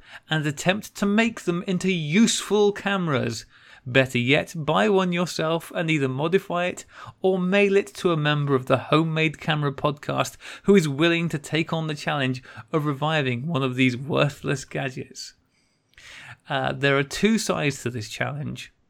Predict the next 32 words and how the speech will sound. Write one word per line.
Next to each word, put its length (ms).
On 160
the 60
one 300
hand, 380
the 80
challenge 460
of 120
breathing 380
life 520
into 280
a 100
lifeless 640
camera-like 800
device. 640
Or, 460
on 160
the 120
other 200
hand, 400
the 120
challenge 500
of 80
finding 400
a 60
camera 440
so 460
bad 460
that 180
not 440
even 480
our 240
top 480